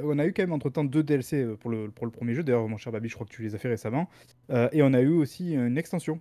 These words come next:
qui s'appelle American Nightmare, quand même, qui est sortie entre-temps. Voilà, donc, c'est-à-dire qu'on n'est pas non plus resté, euh, sans rien du tout, euh, d'Alan Wake entre-temps. Et en plus de ça, on a eu, on va devoir malheureusement en reparler,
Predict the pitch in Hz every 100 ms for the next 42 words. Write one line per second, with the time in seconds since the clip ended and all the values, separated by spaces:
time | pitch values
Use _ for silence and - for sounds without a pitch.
0 | - - 113 113 120 117 127 120 131 143
1 | 120 123 113 104 117 117 117 147 120 110
2 | 110 - 120 - 120 120 143 143 131 151
3 | 131 120 - 147 - - _ 120 110 -
4 | 120 131 147 131 127 147 139 117 107 107
5 | 117 113 120 120 113 - - 190 190 143
6 | 131 127 156 135 139 - 165 131 135 160
7 | 117 113 110 120 131 127 117 117 123 110
8 | 104 123 143